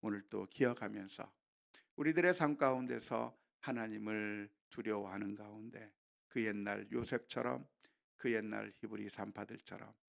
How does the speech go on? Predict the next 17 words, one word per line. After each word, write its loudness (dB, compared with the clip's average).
하나님을 -4
두려워하는 4
가운데 -6
하나님의 0
말씀에 -6
따라 -8
신실하게, -4
신실하게 -8
우리들의 -6
삶을 -6
살아가는 6
우리 0
모두가 -4
다 -2
될 -4
수 -10
있기를 -12